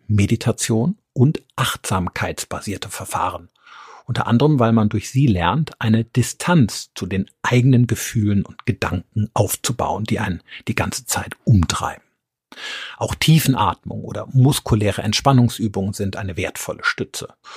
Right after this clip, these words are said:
weil man den aufgewühlten Körper dadurch vegetativ beruhigt. Das reduziert also den Herzschlag, löst die angespannte Muskulatur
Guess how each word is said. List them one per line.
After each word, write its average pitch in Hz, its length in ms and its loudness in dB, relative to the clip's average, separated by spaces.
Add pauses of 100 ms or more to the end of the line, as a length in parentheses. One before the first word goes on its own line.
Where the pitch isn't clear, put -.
(200)
weil 92 120 0
man 165 260 2
den 123 280 2
aufgewühlten 110 800 2
Körper 90 440 -4
dadurch 87 640 -4
vegetativ 98 720 -4
beruhigt. - 500 -6 (260)
Das - 200 -10
reduziert - 440 -4
also 95 140 -10
den 95 180 -6
Herzschlag, 92 680 0 (200)
löst - 240 -8
die 110 100 0
angespannte 104 640 0
Muskulatur 107 840 -4